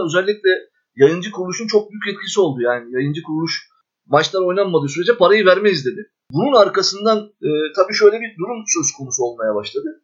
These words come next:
Şimdi tabloyu netleştirmek açısından şunu ortaya koymak lazım. Daha evvel de bu ifadeyi kullanmıştım,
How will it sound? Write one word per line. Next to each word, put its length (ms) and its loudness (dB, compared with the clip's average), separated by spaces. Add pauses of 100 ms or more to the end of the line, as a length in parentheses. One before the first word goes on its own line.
(120)
Şimdi 420 -6 (240)
tabloyu 420 2 (120)
netleştirmek 680 0
açısından 320 0
şunu 200 -4
ortaya 340 6
koymak 400 2
lazım. 380 0
Daha 200 6
evvel 200 2
de 100 2
bu 220 -4
ifadeyi 420 -2
kullanmıştım, 540 -4